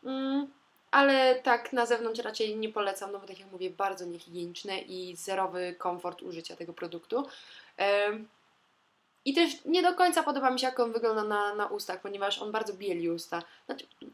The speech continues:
też nie bardzo. Bieli, po prostu bieli trochę usta. Ja nie lubię mieć takiego,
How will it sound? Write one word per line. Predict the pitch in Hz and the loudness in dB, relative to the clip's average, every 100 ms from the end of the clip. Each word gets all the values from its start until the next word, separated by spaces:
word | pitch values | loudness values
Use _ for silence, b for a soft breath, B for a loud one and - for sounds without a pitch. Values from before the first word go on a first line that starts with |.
| - 254 | -16 -6
też | 254 | -4
nie | 247 214 | -4 -2
bardzo. | 185 170 - _ 247 | -4 -6 -14 _ 0
Bieli, | 262 185 | 2 2
po | 185 | 0
prostu | 220 240 220 | -2 -2 -2
bieli | 208 185 | 0 0
trochę | 175 190 180 | -4 -6 -4
usta. | 185 - | -4 -4
Ja | 202 | -2
nie | 214 | 2
lubię | 220 208 | 2 2
mieć | 190 185 | -2 -6
takiego, | 185 185 185 | -6 -2 -2